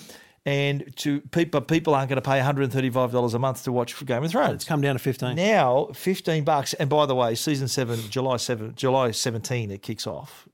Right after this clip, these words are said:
Speaker 1: uh, which, if for a Throne fan, and you, I know you're not one of 'em, Game of Thrones fans are dead set just gagging, waiting for this to, to come around. So that is superb value that I think a lot of people are gonna take up.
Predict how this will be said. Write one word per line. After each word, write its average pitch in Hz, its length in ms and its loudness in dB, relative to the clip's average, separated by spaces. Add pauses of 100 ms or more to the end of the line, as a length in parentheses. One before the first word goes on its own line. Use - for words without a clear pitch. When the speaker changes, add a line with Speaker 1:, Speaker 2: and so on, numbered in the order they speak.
Speaker 1:
uh, 117 220 -8
which, 110 320 -4
if 139 160 -6
for 123 420 0
a 123 100 -2
Throne 135 580 0
fan, 107 400 -6
and 117 140 -4
you, 113 120 0
I 113 100 -2
know 117 100 -2
you're 107 220 -2
not 101 140 -6
one 101 120 -6
of 90 100 -8
'em, 139 140 -6 (440)
Game 139 280 2
of 127 80 -4
Thrones 127 340 0
fans 110 460 -4
are 135 80 -4
dead 120 360 -2
set 127 360 -2
just 113 260 -4
gagging, 120 540 0
waiting 117 320 2
for 120 120 -4
this 107 220 -4
to, 110 140 -2
to 110 280 -2
come 117 220 -2
around. 113 460 -2 (500)
So 123 480 4
that 139 260 0
is 123 260 0
superb 127 640 0
value 113 520 0
that 117 220 -4
I 117 100 0
think 120 460 -6
a 113 140 -2
lot 117 400 2
of 101 100 -4
people 104 260 -4
are 104 40 -4
gonna 101 160 -6
take 98 280 -8
up. 78 140 -16